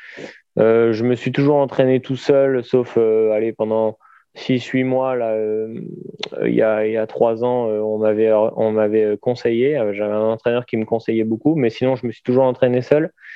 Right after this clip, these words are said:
Et, euh, et ben voilà, je me suis formé tout seul. Euh, je, au début, je faisais des courses, euh, pour le club, donc c'était beaucoup, euh, euh, des D trois de triathlon, euh, duathlon. On a fait monter le club en D un de duathlon,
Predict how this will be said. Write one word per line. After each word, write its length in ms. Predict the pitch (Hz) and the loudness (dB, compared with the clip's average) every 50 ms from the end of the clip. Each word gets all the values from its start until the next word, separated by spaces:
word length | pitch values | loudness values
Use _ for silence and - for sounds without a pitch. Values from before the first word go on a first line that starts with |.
| - - - - _ _ _ _ _ - | -20 -20 -20 -20 _ _ _ _ _ -2
Et, 220 | 123 120 120 120 120 | 0 2 4 4 4
euh, 840 | 117 117 117 113 113 113 110 110 110 110 107 107 107 110 110 - - | 4 4 4 4 4 4 4 4 2 2 2 2 2 0 0 -2 -2
et 180 | - 110 113 113 | 0 0 0 2
ben 120 | 110 120 | 2 0
voilà, 260 | 120 120 120 120 127 | 0 0 0 -2 -4
je 60 | 123 123 | -6 -8
me 100 | 123 120 | -12 -10
suis 160 | - - 131 | -8 -8 -2
formé 380 | - - 135 135 139 139 139 | 0 0 0 2 0 -2 -2
tout 160 | - - 135 127 | -2 -4 -6 -4
seul. 500 | - - 135 135 139 147 151 156 165 160 _ - - - - - _ - | 0 2 2 4 4 2 2 0 -2 -6 _ -18 -20 -20 -20 -8 _ 0
Euh, 320 | 113 117 120 120 120 120 | 2 4 4 2 2 0
je, 140 | 117 120 131 | 0 0 0
au 140 | 135 139 135 | 0 0 0
début, 280 | 131 139 131 131 147 | 0 0 0 0 0
je 100 | 143 143 | 0 -2
faisais 240 | 131 117 117 127 127 | -2 -2 -2 -2 -2
des 140 | 120 127 120 | -2 -4 -4
courses, 400 | - - 139 135 - - - - | -2 -2 -2 -2 -4 -6 -2 0
euh, 440 | 127 123 123 120 120 117 120 117 120 117 | 2 4 4 4 4 2 2 0 0 0
pour 340 | - 139 139 131 131 127 123 | 0 0 0 2 2 0 0
le 120 | 123 120 | 0 -2
club, 480 | 120 - 127 127 135 143 147 139 123 113 | -2 -2 0 0 0 0 -2 -6 -8 -8
donc 240 | 117 113 113 113 | -8 -8 -8 -4
c'était 240 | - 123 107 - 120 | -4 -6 -2 -2 -4
beaucoup, 480 | 113 117 120 120 - 135 131 131 131 123 | -2 -2 -6 -4 0 0 2 2 2 2
euh, 340 | 117 113 110 110 110 110 110 - _ _ _ _ _ _ _ _ _ - | 2 2 0 0 -2 -6 -10 -12 _ _ _ _ _ _ _ _ _ -2
euh, 200 | 127 117 113 110 | 0 2 2 2
des 180 | 107 113 113 | 2 0 2
D 160 | 110 113 120 113 | 2 2 0 -2
trois 220 | - - - 117 | 0 -2 -2 -2
de 40 | 110 | -2
triathlon, 1040 | - - 120 113 110 110 101 - - 110 110 113 117 120 120 120 120 120 120 120 113 | -4 -2 0 0 2 0 0 -2 -4 -2 -2 -2 -2 -2 -2 -2 -2 -2 -2 0 0
euh, 220 | 107 104 104 104 | 2 2 2 0
duathlon. 520 | 104 104 107 113 117 113 - - - 113 113 | 0 0 0 0 0 -2 -4 -4 -4 -2 -2
On 440 | 113 117 120 120 120 120 117 117 113 | -2 -2 -2 -2 -2 -2 -2 -2 -2
a 100 | 113 110 | -2 -4
fait 140 | - - | -4 -4
monter 300 | 117 113 117 110 - 117 | -4 -2 -2 -2 0 -2
le 80 | 117 107 | -2 -2
club 240 | - - 127 117 117 | -2 -2 -2 0 0
en 120 | 110 107 | -2 -2
D 140 | 104 110 113 | 0 0 0
un 140 | 113 113 113 | 0 0 -2
de 120 | 113 107 | -4 -4
duathlon, 800 | 104 110 110 110 117 120 - - 123 117 120 123 123 123 127 | -2 0 0 0 0 -2 -4 -2 -2 0 0 0 -2 -2 -4